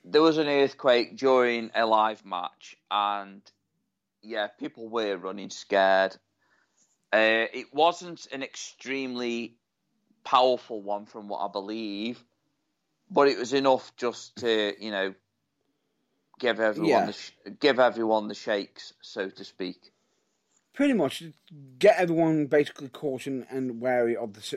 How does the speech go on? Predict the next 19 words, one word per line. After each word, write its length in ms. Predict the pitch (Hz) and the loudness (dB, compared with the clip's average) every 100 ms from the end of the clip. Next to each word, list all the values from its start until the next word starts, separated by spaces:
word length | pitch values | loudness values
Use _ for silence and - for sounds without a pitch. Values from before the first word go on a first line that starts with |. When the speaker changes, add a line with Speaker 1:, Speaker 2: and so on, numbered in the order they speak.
| - | -10
Speaker 2:
of 160 | 117 | -12
the 240 | 123 120 110 | -8 -8 -8
situation. 720 | - 131 - 117 98 - 76 _ _ - - | -10 -12 -4 -4 -4 -8 -20 _ _ -20 2
Speaker 1:
Yeah, 240 | 147 143 135 | 6 6 6
exactly. 420 | 151 143 - 120 | 4 2 2 0
I 100 | 131 | 0
mean, 140 | 160 151 - | 0 -6 -2
I'm 200 | 170 185 | -2 -2
not 200 | 151 104 | -6 -8
laughing 300 | 104 - 98 | -14 -14 -20
and 100 | 92 | -10
joking 460 | 104 101 - 95 - | -8 -8 -12 -16 -14
about 480 | 101 95 95 101 104 | -2 0 0 -4 -6
it. 120 | 101 | -2
I'm 160 | 104 104 | -2 -2
just, 360 | 113 104 - - _ _ _ | -4 -6 -8 -20 _ _ _
you 80 | 127 | 0
know, 240 | 110 104 - _ _ _ - | 2 2 -2 _ _ _ -14
using 720 | 104 135 127 127 113 110 107 | -2 -2 -2 -4 -6 -6 -8